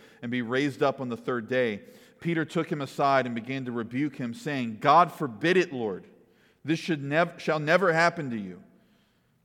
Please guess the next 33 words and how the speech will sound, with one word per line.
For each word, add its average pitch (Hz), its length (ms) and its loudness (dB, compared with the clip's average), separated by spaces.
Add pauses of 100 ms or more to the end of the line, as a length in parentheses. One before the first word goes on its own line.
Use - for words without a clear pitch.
(320)
But 139 120 -2
he 135 60 -4
turned 170 340 0
and 151 80 -10
said 156 180 4
to 143 80 -4
Peter, 139 320 -2
'Get 147 320 0
behind 147 420 0
me, 117 120 -6
Satan. 92 480 -10 (720)
You 123 160 -6
are 117 60 -2
a 113 40 -6
stumbling 117 420 -6
block 90 420 -10
to - 80 -16
me.' 90 220 -12 (1200)
Listen 123 280 -8
to 139 60 -6
this, 123 220 -4
'For - 160 -10
you 131 220 -6
are 131 60 -4
not 131 280 0
setting 135 320 -6
your 131 80 -8
mind 120 240 -4
on 113 80 -8
God's 107 300 -2
interest, 104 360 -14
but - 140 -20
man's.' 87 380 -20